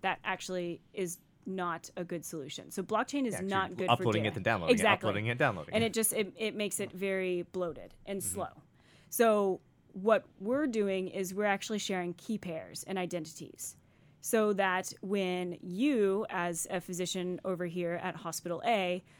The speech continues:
Speaker 1: would like to share this patient's shared record with a provider, which is hipaa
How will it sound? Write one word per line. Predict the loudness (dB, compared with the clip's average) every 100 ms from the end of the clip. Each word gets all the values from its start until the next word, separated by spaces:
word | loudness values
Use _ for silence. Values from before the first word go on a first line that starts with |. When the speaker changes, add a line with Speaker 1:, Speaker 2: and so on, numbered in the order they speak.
| -6
Speaker 1:
would | -2
like | -2 -2
to |
share | -4 0 2 2 -2 -6
this | -4 -2 -2
patient's | -4 -4 -4 -6 -10
shared | -12 -4 0 0 0
record | 0 0 -2 -6 -4 -6 -6 -16
with | -4 -4 -2
a | -4
provider, | -4 0 2 2 0
which | -4 -6
is | -8 -8
hipaa | -10 -4 -2 -2